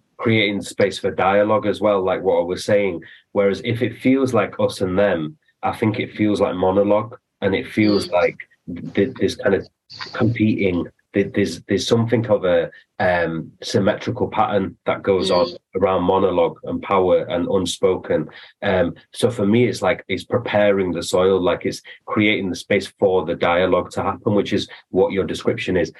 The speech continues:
Speaker 1: And that's an ongoing process, I guess. It's, it's not a start and an end. It's, it's, it's the whole entirety. Um, you used the word disruptive before,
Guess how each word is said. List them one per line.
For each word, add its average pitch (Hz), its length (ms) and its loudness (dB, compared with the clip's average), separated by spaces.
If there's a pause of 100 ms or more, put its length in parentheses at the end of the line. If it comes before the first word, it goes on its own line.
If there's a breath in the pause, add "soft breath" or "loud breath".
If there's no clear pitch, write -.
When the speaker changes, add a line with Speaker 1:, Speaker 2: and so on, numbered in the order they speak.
(140 loud breath)
Speaker 1:
And 95 120 2
that's 123 200 0
an 92 80 -2
ongoing 90 360 0
process, 98 420 0
I 101 60 2
guess. 76 280 -2
It's, - 180 -6 (220 loud breath)
it's 95 220 -2
not 107 180 2
a - 40 -6
start 87 340 0
and 85 100 0
an 85 100 2
end. 87 240 2
It's, 76 300 -4
it's, - 360 -6 (220)
it's - 180 -4
the - 120 -2
whole 90 300 0
entirety. 92 680 0 (340 loud breath)
Um, 92 340 0 (160)
you 104 120 4
used 123 300 4
the 139 60 0
word 139 180 2
disruptive - 640 0
before, 92 580 2